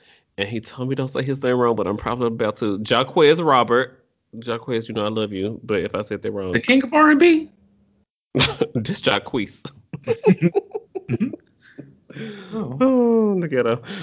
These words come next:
Speaker 1: Um, but thank you guys so much for subscribing. Oh, it says deleted people. Oh, somebody deleted as well.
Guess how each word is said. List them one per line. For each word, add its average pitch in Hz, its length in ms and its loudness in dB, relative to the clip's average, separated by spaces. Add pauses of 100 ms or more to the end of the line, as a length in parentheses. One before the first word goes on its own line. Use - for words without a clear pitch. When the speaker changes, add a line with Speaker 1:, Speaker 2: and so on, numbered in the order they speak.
(160)
Speaker 1:
Um, 160 240 6
but 165 160 4
thank 190 240 -2
you 269 80 -2
guys 156 260 -2
so 165 160 2
much 147 220 0
for 139 260 -4
subscribing. 135 440 -6
Oh, 185 100 -4
it 147 100 -8
says 139 260 -6
deleted 110 540 -6
people. 120 260 -8
Oh, 147 120 0
somebody 220 320 -2
deleted 123 560 0
as 139 200 -2
well. 151 260 -2